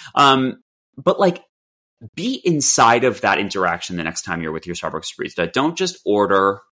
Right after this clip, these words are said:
your skinny vanilla latte. Like, go out of your way to be hyper present and maybe ask them a question. And I'm not saying, you know, fucking bother your baristas or, like, take up so much of their time, but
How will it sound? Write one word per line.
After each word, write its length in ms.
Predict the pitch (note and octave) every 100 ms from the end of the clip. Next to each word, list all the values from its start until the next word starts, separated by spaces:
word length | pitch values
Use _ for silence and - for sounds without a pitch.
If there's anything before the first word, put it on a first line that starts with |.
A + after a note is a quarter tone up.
| _ _ -
your 140 | G#2
skinny 340 | - - G2
vanilla 300 | F2+ F2+ E2+
latte. 640 | E2+ E2 E2 F#2 E2+ E2 -
Like, 340 | G#2+ G2+ -
go 220 | - D3 -
out 180 | B2 D3
of 80 | G3
your 140 | E3
way 460 | G#2 F2+ F2 F2+ - _ _ -
to 60 | G#2
be 120 | F#2+
hyper 340 | - A#2+ B2+
present 560 | D3+ G2 F2 F2 E2 E2 _ _ _ _
and 60 | A2
maybe 220 | A#2 D3+
ask 320 | G#2 A#2 -
them 120 | A#2+
a 60 | A2
question. 680 | - F#2+ - F2 D#2+ E2+ - _ -
And 80 | D#3+
I'm 80 |
not 160 | B2+ F#2+
saying, 160 | G2 F2+
you 80 |
know, 120 | E2 D2+ _ _ _ _ _ _ _
fucking 280 | G#2 D#2+ D#2
bother 240 | F#2+ F#2+ F2
your 140 | D#2+
baristas 680 | D#2 F2+ E2+ D#2+ - E2 F#2
or, 100 | F#2+
like, 220 | F2 E2+
take 160 | G#2 F2+
up 120 | F2
so 100 | G2
much 120 | F2+
of 60 | F#2+
their 100 | F2
time, 380 | G#2+ A2+ G2
but 220 | F#2 F#2